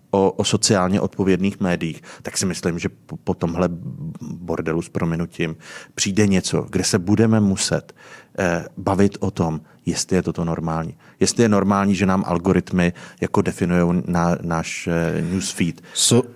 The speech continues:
Speaker 2: jsou lidé, mezi které se řadím třeba i sám sebe, kteří si myslí, že, eh, tohleto vytřídění přijde s tím, až vlastně se oddělí placené informace od těch neplacených, od těch zdarma.
Speaker 1: Nemyslím si to,
Speaker 2: Zdarma,
Speaker 1: Vladimíra.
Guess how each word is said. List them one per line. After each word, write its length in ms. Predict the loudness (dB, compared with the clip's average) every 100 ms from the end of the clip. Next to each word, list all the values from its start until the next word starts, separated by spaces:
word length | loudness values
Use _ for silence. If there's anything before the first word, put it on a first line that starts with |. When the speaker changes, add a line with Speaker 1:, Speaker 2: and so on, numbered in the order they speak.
| -10 0
Speaker 2:
jsou 280 | 4 6
lidé, 500 | 6 6 6 6 6 4 0 -8 -6 0
mezi 220 | 2 2
které 320 | 2 2 2
se 160 | 4 4
řadím 400 | 4 6 4 4
třeba 360 | 2 4 4
i 180 | 2 2
sám 240 | 4 4
sebe, 340 | 6 4 4 2 -2 -12 -14
kteří 300 | -4 2 4
si 120 | 6 6
myslí, 460 | 6 4 6 6
že, 420 | 6 6 4 4
eh, 240 | 2 0 0 0
tohleto 360 | 2 4 4
vytřídění 580 | 4 4 4 6 8 6
přijde 300 | 6 4 4
s 100 | 2
tím, 260 | 4 4 4
až 320 | 2 0 2
vlastně 260 | 2 2 2
se 160 | 2
oddělí 460 | 2 2 4 4 4
placené 540 | 2 2 2 4 4
informace 540 | 2 0 0 2 0 -2
od 160 | -2
těch 140 | -4 -2
neplacených, 640 | -2 -2 -2 -2 -4 -4
od 100 | -6
těch 200 | -6 -6
zdarma. 460 | -2 0 0 -4 -6 -10 -12 -12 -16 -20 -4
Speaker 1:
Nemyslím 420 | 2 4 4 2
si 60 | 0
to, 60 | 0
Speaker 2:
Zdarma, 340 | 2 2 4
Speaker 1:
Vladimíra. 460 | 2 0 -4 -4